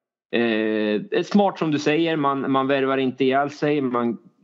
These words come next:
man, eh, håller på budgeten som man har tänkt. Och, eh, man har ett, eh, man har ett tänk, tycker jag, som att man ska bli folkets lag lite grann i Norrköping. Det ska inte heller vara för dyrt att gå på speedway, vilket sticker ut för mig. Och jag tycker att de tänker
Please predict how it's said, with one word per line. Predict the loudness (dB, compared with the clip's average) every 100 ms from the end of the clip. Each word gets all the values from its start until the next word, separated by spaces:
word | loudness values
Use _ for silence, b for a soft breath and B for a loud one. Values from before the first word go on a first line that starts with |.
| -8
man, | -2 0 0
eh, | 0 0
håller | 0 0 2 0 -2
på | -2 0 0 0
budgeten | 0 0 0 -2
som | 0
man | 0
har | 0
tänkt. | 0 0 0 -2
Och, | 0 0 0 0
eh, | 2 0 B B B B
man | 0 2
har | 2 2 0
ett, | 0 -4 -2
eh, | 0 2 2 0 0 0 0 0
man | 0
har | 0
ett | 0
tänk, | 0 0 -2 -4
tycker | -4 0 2
jag, | 2 0
som | -2
att | -2
man | -2
ska | -2
bli | 0 0 0 -4 -4 0
folkets | 2 0 -2 -2 -2 -8 -16 -16 -18 -4
lag | 2 2 2 0
lite | -2 0
grann | 0 0 0
i | 0
Norrköping. | 2 2 2 0 0 -2 -6 0
Det | 0
ska | 0
inte | 0 0
heller | 2
vara | 0 -2
för |
dyrt | 0 0 0
att | -2
gå | -2
på | 0
speedway, | 0 0 -2 -8 B B 0
vilket | 2 2 -4 -10
sticker | -2 0 2
ut | 2 0
för | 0
mig. | 2 2
Och | -2
jag | -2
tycker | 0 -2
att | 0
de | -2
tänker | 0 0 0 -2 -2